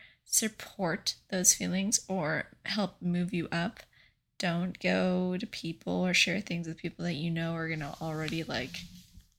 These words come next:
dampen down your light about that conversation. We all know those people, those small collection of people that we wanna share those things with, but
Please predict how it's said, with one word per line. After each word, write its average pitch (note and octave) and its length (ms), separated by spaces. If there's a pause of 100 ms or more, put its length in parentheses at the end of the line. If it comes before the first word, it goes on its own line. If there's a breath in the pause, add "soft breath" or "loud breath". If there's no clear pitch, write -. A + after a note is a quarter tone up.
(160)
dampen D3+ 540
down D3+ 400
your D#3+ 140
light D3+ 680
about D3+ 320
that - 220
conversation. - 600
We F3 220
all F3 280
know E3+ 200
those D#3 220
people, D3 540 (880 soft breath)
those - 200 (180)
small F3 540
collection F3+ 480
of D#3+ 80
people D#3 340
that C#3+ 320 (840)
we F3 80
wanna F3 300
share C4+ 300
those C4 240
things A3+ 240
with, G#3 220 (100)
but - 280